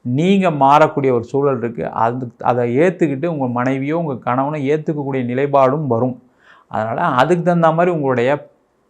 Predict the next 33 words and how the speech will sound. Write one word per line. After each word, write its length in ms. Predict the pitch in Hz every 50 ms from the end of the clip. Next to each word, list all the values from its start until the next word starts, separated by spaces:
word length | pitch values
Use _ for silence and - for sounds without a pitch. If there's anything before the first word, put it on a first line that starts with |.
| _ _ _ - -
வாழ்க்கையை 600 | 120 113 123 131 156 170 165 165 160 147 151 147 135 123
மாத்திக்கங்க. 580 | 120 131 151 147 - 151 131 117 113 107 110 -
இல்லைன்னா 480 | - 127 127 143 143 135 143 156 151 -
பிரச்சனைகள் 520 | - 139 135 - - 180 170 165 160 147
அதிகமாகும். 680 | 131 123 127 135 139 135 131 127 120 120 123 131 135 127 -
கோர்ட்டு, 320 | 147 139 139 127 - 143
கேஸு, 360 | 123 123 131 131 127 127 135
டைவர்ஸ்லாம் 520 | 123 123 123 131 131 127 - 135 135 135 127
போக 220 | - 131 135 135
வேண்டிய 240 | 131 123 117 113 104
சூழ்நிலை 340 | - 135 135 139 131 113 110
வந்துரும். 300 | 113 123 120 110 98 - _ _ _ _ _ _ _ _ _ - 135
கேர்ஃபுல்லா 100 | 135 147
இருக்கிறது 440 | 147 - 160 156 143 123 127 135
ரொம்ப, 240 | 135 120 113 110 113
ரொம்ப 180 | 113 117 120 117
நல்லது. 440 | 110 110 110 107 107 104 - - - - - _ _
"அதெல்லாம் 420 | - - 113 120 143 160 165 147 139
மாறுமா 380 | 139 151 170 170 160 151 147
சார்? 240 | 135 - 143 143 139
எனக்கு 240 | 135 123 123 113 117
நிலை 220 | 120 135 156 170
மாறிடுமா? 840 | 165 139 131 135 151 165 160 147 131 135 131 131 131 120 110 107 113 - -
நான், 160 | - 113 117
எனக்கு 360 | 120 120 127 131 127 - 139 131
அது 100 | 123 127
மாதிரி 280 | 143 151 147 143 147
இருக்கணும்னு 100 | 147 156
அவசியம் 480 | 156 147 139 135 139 135 - 147 143 131
இல்ல. 220 | 123 120 120 120
ஆனா 260 | 117 117 123 139 151
நான் 200 | 151 139 123 110
தள்ளப்பட்டேன், 800 | - 131 135 147 165 160 160 147 131 107 - 120 120 113 110 113